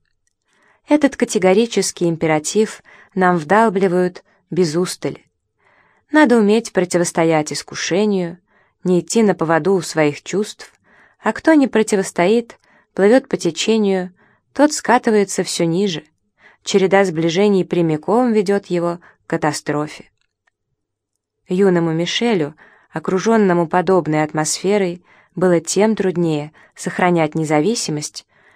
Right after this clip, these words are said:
что ко внешним воздействиям прибавлялись запреты, которые вколачивала ему в голову его собственная мать. Не то чтобы ханжа, но католичка,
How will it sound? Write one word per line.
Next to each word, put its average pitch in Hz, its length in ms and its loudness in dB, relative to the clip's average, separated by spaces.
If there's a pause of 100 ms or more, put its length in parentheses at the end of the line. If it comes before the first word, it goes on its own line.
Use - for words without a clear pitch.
(120)
что - 220 -4
ко 254 160 0
внешним 220 540 0
воздействиям 185 880 0 (320)
прибавлялись 202 720 2
запреты, 180 680 -4 (480)
которые 190 440 2
вколачивала 170 880 0
ему 156 320 -2
в 151 100 -10
голову 165 500 -2 (280)
его 156 260 -2
собственная 160 760 -4
мать. 147 420 -6 (640)
Не 240 120 -2
то 262 200 2
чтобы 160 320 -4
ханжа, 160 580 -2 (460)
но 302 120 4
католичка, 180 800 0